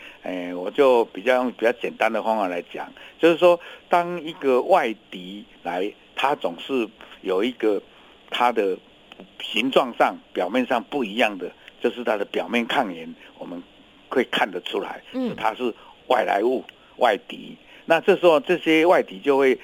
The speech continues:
Speaker 1: 我们第一线的人就是叫我刚才讲的那个吞噬细胞，或者一种叫做树突细胞。为什么叫树突细胞？因为它的细胞都有一些涂状物，好像那个树枝一样，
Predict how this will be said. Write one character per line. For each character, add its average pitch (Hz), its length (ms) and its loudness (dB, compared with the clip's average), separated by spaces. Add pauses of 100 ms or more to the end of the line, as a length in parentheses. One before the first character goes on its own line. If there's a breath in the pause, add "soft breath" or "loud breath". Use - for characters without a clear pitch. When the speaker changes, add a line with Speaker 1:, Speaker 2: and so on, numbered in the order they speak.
(200 loud breath)
Speaker 1:
我 - 80 -8
们 101 200 -6
第 147 180 -2
一 135 60 -6
线 139 160 2
的 101 100 -2
人 90 220 -6
就 120 140 0
是 120 160 -8
叫 110 200 4
我 90 260 -4
刚 107 160 -2
才 95 120 -2
讲 85 180 -12
的 92 80 -12
那 98 140 -8
个 92 80 -6
吞 117 260 -2
噬 127 160 -4
细 107 240 -8
胞， 95 300 0 (440 loud breath)
或 147 200 2
者 104 120 -4
一 113 80 0
种 92 200 -6
叫 110 100 -2
做 117 220 -4
树 180 340 0
突 - 240 -8
细 123 180 -8
胞。 110 200 2
为 151 100 2
什 120 80 -2
么 117 80 -4
叫 135 100 4
树 131 220 -4
突 101 100 -4
细 117 160 -8
胞？ 110 160 2 (240 loud breath)
因 170 120 2
为 175 80 4
它 170 100 4
的 147 80 0
细 160 180 -8
胞 131 280 2 (300 loud breath)
都 135 160 4
有 107 60 4
一 120 60 2
些 127 140 0
涂 107 260 -6
状 123 260 2
物， 98 140 -6 (220 loud breath)
好 - 160 -6
像 139 160 0
那 139 80 0
个 120 80 -6
树 135 240 -4
枝 110 280 -6
一 107 40 -2
样， 113 180 2